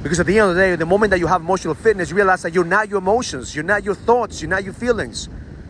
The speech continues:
You're the awareness of your thoughts, feelings, and emotions. And now it's time for you to do something about it, to break the pattern instead of reacting, to create. But then there's another level,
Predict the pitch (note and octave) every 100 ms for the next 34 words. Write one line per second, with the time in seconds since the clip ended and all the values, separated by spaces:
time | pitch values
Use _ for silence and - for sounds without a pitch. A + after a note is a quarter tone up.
0 | - - - G3 F#3+ F#3+ F3 A3+ B3 A#3+
1 | F#3 D#3+ E3 - F#3 F3+ - G3 F3+ E3
2 | F#3+ A#3 - C3+ C3 - - - - -
3 | - - - - - - - - - C3
4 | D3+ D3 D3 - C3+ F#3+ C#3+ F#2 - -
5 | - - - - C3+ - F3+ E3 B2 G#2
6 | G2+ G2+ - E2+ D3+ G#3 F#3+ B2 A#2 G#2+
7 | G#2+ - - - - - - - - -
8 | E3 C3+ D3+ F3 - A#2 G#2 - - A#2
9 | G2+ F2+ - - - - - - - -
10 | - - - - - - - C#3 C#3 D3
11 | E3 C#3+ A2 F#2